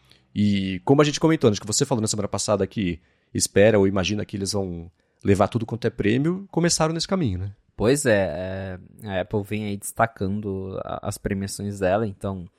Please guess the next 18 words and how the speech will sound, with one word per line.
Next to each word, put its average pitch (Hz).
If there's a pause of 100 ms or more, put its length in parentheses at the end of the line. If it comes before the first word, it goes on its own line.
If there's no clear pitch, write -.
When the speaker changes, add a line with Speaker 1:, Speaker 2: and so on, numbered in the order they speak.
(380)
Speaker 2:
a 90
gente 104
vai 95
ter 104
o 92
Hollywood 92
Critics, -
é, 90 (300)
que -
vai 95
acontecer -
em 95
agosto, 156
se -
eu 107
não 101
me 98
engano, 127